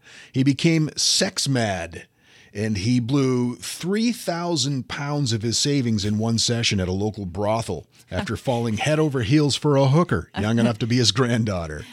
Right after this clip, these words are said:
Speaker 2: I'm glad that you went with, uh, he blew money.
Speaker 1: Yeah, well, he did. It was money that he
Speaker 2: Yeah.
Speaker 1: blew. His son Daniel had taken control of his dad's two houses and bank accounts. The judges ruled that his sex addiction made him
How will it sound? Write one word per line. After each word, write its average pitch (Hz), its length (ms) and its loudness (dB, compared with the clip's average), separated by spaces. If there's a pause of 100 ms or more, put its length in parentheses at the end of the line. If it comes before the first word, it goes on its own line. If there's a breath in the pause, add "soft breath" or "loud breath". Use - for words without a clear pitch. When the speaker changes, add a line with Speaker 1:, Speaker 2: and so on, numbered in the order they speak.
(140 loud breath)
Speaker 2:
I'm 214 280 4
glad 175 340 -2
that 202 240 -2
you 196 180 0
went 180 260 -2
with, 151 400 -6
uh, 143 400 -4
he 170 200 -10
blew 160 460 -8 (140)
money. 160 520 -6
Speaker 1:
Yeah, 139 240 4 (160)
well, 120 180 -4
he 113 140 -8
did. 104 320 -6
It 110 80 -10
was 117 180 -4
money 104 300 -4
that 85 180 -10
he 87 60 -10
Speaker 2:
Yeah. 76 80 -12
Speaker 1:
blew. 87 280 -10 (1160 loud breath)
His - 240 4
son 180 300 4
Daniel 165 520 0
had 120 120 -8
taken 151 340 -2
control 139 460 0
of 110 80 -2
his 98 160 -4
dad's 113 340 0
two 120 160 2
houses 98 420 -2
and 90 140 -6
bank 92 240 -4
accounts. 87 500 -8 (120)
The 110 100 -2
judges 127 480 2
ruled 123 280 -2
that 107 120 -6
his 110 160 -6
sex - 440 -4 (100)
addiction 107 680 0
made 117 240 0
him 107 340 0